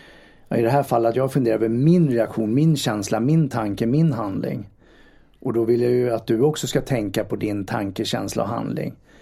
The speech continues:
Vad händer när du blir besviken, förbannad, irriterad? Trycker du ut i sociala medier och eller sprider bland dina vänner? Och sen så läste jag också en artikel på LinkedIn just om det här,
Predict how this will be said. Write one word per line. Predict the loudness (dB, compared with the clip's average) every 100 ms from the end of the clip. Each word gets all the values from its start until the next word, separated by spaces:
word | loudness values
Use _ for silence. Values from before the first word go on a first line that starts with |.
| _ -4
Vad | 0
händer | 0 0 -2
när | 0
du | 0 2
blir | 2
besviken, | 0 -2 -2 -4 -6 -6
förbannad, | -2 -2 -4 -6 -4
irriterad? | -2 -2 -2 -2 -2 -6 -12 -20 -20 _
Trycker | -4 -2 0
du | 2
ut | 2 0 -2
i | -4
sociala | -4 -6 -4 -2 -2 -2 -6 -10 _
medier | -6 -4 -4 -4 -6 -8 -14 _ _ -8 -4
och | -4 -6 -6
eller | -4 -4
sprider | -6 -6 -4 -4
bland | -6 -4
dina | -4 -4
vänner? | -4 -6 -6 -10 -18 -20 _ _ -20 -20 -20 -20 -20 -20 -20 -20 -8
Och | -4
sen | -2 -2 -2
så | 0 0
läste | 2 0 0 0
jag | 0
också | -2
en | -4
artikel | -4 -4 -4 -4 -6 -4 -2 -2
på | -4 -2 -2
LinkedIn | -2 -4 -2 -2 -2 -2 -6 -10 -20 -20 -20 _
just | -4 -4 -4 -4
om | 0 2 2 0
det | -2
här, | -2 -2 -2 -4 -4 -6